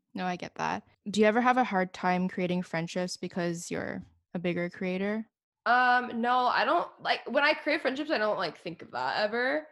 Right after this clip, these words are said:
Speaker 1: Mm-hmm.
Speaker 2: I'm very, like, I was actually talking <laughs> to this with one of my friends in L A, and she's like, "People don't realize how much you, like, long for, like, close friendships," and I love that. Like, I'm
Speaker 1: Yeah.
Speaker 2: such a people person.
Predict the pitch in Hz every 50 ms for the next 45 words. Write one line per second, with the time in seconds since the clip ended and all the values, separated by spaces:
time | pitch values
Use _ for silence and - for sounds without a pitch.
0 | _ _ - 196 196 190 180 170 175 196 208 214 214 196 196 190 185 190 202 208
1 | 208 202 190 175 185 - - _ _ _ _ _ 220 220 220 240 254 - 330 294
2 | - 196 180 202 214 254 240 214 240 254 233 226 226 196 196 196 196 180 180 -
3 | 196 196 196 190 190 175 165 165 147 135 160 185 202 - - 190 185 175 - -
4 | 208 208 320 262 220 208 180 170 123 233 143 143 160 190 196 - - 170 165 170
5 | 170 175 - - 175 175 170 160 156 - - 185 185 - 165 151 147 147 170 185
6 | - 240 226 214 185 - - - 196 196 190 - - 180 165 180 - - 226 254
7 | 247 - 214 202 180 170 165 165 165 160 160 - 202 190 185 185 196 - 185 -
8 | - - 202 170 - 175 - _ 175 170 - 170 180 - 220 208 220 - 262 254
9 | 262 277 294 302